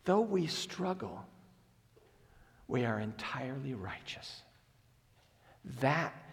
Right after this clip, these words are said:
is the news proclaimed by the New Testament. You can't have it both ways.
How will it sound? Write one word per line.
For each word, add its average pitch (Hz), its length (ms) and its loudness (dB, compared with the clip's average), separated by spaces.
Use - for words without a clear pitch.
is - 180 -4
the 107 120 -6
news 113 640 -2
proclaimed 113 440 -2
by 104 100 -4
the 101 80 -4
New 101 140 -4
Testament. - 560 -12
You 139 160 -8
can't - 280 -4
have 127 220 -2
it - 100 -6
both 104 240 -8
ways. - 360 -10